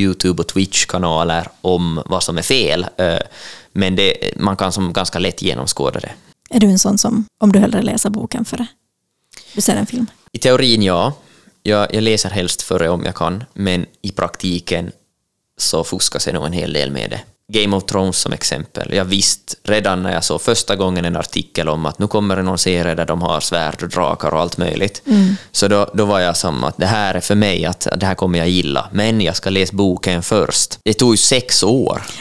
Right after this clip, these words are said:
Speaker 2: Ja, just det.
Speaker 1: innan jag var sådär, nu ger jag upp, nu börjar jag bara kolla det här
Speaker 2: Okej.
Speaker 1: megafenomenet som alla skryter om.
Speaker 2: Okej.
Speaker 1: Och så hann jag med sista två säsongerna som och, och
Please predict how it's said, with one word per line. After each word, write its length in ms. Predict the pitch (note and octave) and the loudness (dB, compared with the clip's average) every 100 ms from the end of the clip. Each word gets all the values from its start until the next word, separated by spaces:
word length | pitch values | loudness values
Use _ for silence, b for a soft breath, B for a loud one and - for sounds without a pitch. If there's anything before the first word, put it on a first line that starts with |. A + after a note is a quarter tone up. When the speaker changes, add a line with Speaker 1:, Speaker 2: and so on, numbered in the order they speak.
| B | B
Speaker 2:
Ja, 280 | D4 A#3 G#3 | 4 4 4
just 180 | B3 A3 | 0 -4
det. 120 | - - - - _ | -4 -10 -16 -20 _
Speaker 1:
innan 360 | A#2+ G#2+ G2+ F#2+ | 2 4 4 2
jag 60 | |
var 80 | F#2 | 0
sådär, 220 | F#2+ F#2 | 0 0
nu 120 | A#2 C3+ | 2 4
ger 160 | G2 | 4
jag 180 | F#2 C3 | 2 2
upp, 220 | A2+ - | 0 0
nu 80 | G#2 | 0
börjar 220 | G2+ G2 | 2 2
jag 120 | F2+ E2 | 2 0
bara 180 | E2+ | -2
kolla 300 | - G2 F2+ | 0 0 0
det 80 | F#2 | -2
här 280 | G#2 C2 D2 - | -2 -2 -4 2
Speaker 2:
Okej. 140 | A3+ | 4
Speaker 1:
megafenomenet 920 | - - - - - G2+ B1+ D2 F#2+ | 4 2 0 0 0 0 0 -2 0
som 140 | - F#2+ | 0 0
alla 220 | F#2 - | -2 -2
skryter 420 | - E2+ - - - | -4 -4 -4 -6 -4
om. 120 | G2+ - | -6 -2
Speaker 2:
Okej. 280 | A#3 A#3 - | 0 0 -4
Speaker 1:
Och 100 | - | -2
så 60 | G#2 | 0
hann 200 | G#2+ G#2 | 2 0
jag 100 | F#2+ | 0
med 160 | F#2+ F#2 | 0 0
sista 280 | F#2+ - | 0 -2
två 220 | - F#2 - | -2 -2 -2
säsongerna 560 | F#2 F#2+ F#2 F#2 - | 0 0 0 0 -2
som 200 | - F2 | -2 -2
och, 120 | D#2 - | -4 -6
och 360 | - E2 B1 | -4 -4 -4